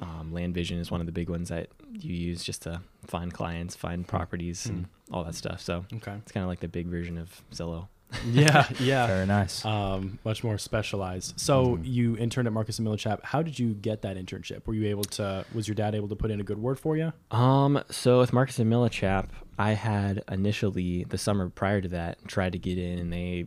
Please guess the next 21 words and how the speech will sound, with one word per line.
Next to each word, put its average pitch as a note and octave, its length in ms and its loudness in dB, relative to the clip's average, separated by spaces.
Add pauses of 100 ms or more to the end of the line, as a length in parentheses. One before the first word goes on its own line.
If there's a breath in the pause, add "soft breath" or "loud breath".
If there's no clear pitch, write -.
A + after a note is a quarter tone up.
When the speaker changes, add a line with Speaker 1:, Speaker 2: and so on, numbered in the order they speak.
(120)
Speaker 1:
they F2+ 120 -4
were F2 80 -4
kinda E2+ 220 -4
too F2+ 180 2
busy F2 360 -2
to, E2+ 260 -6 (180)
to F#2+ 80 -8
fit - 160 -6
in G2 100 -6
one F2 140 -4
more E2+ 120 -4
person F2+ 520 -2
in F2 140 -2
the E2+ 240 -4 (100)
Scottsdale F2+ 420 -4
office E2+ 400 -4
in F2 140 -6
Phoenix, F2+ 320 -6
Arizona. E2+ 400 -6 (160)
Speaker 3:
Okay. G2 140 -4
Speaker 2:
Mm-hmm. F2 360 -8